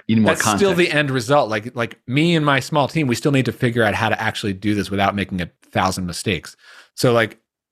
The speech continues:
Speaker 2: when, when I'm looking at, at this guy's screen, it's like, "Oh, they, they, they integrate email with LinkedIn touches in this way." I hadn't thought about that, and,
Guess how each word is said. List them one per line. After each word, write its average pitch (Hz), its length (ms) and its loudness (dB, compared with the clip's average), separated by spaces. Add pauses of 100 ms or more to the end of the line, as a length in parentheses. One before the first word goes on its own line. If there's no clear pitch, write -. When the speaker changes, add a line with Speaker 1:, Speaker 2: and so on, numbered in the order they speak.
(120)
Speaker 2:
when, 127 160 0 (340)
when 127 160 2
I'm 147 80 2
looking 156 240 2
at, 131 260 0 (460)
at 123 120 -8
this 123 120 -6
guy's 113 360 -2
screen, 208 380 0
it's 131 120 0
like, 123 200 -4
"Oh, 151 220 4
they, 117 300 -2 (720)
they, 147 640 -2 (240)
they 123 160 0
integrate 143 600 0
email 123 560 2
with 110 360 -2
LinkedIn 120 640 0
touches 104 460 -6
in 95 140 -2
this 170 260 -4
way." 101 300 0
I 98 120 0
hadn't 120 300 -2
thought 139 240 2
about 101 380 0 (120)
that, 110 220 -6
and, 110 120 -8